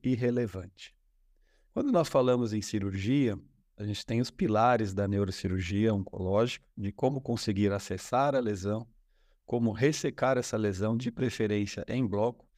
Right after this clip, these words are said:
e como manter a qualidade de vida desses pacientes. Hoje, o tratamento padrão local é,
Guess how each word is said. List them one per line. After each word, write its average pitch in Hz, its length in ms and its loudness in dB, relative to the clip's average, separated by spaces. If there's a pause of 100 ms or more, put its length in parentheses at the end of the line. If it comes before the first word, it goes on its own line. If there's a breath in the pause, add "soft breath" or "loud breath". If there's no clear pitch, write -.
(260)
e 226 60 -2
como 190 340 2
manter 123 360 4
a 135 60 0
qualidade 107 520 0
de 113 140 -2
vida 98 480 -2 (260)
desses 104 360 0
pacientes. 104 560 -4 (1500)
Hoje, 196 240 2
o 196 40 2
tratamento 123 920 2 (320)
padrão 120 760 2 (100)
local 120 840 0 (920)
é, 131 320 4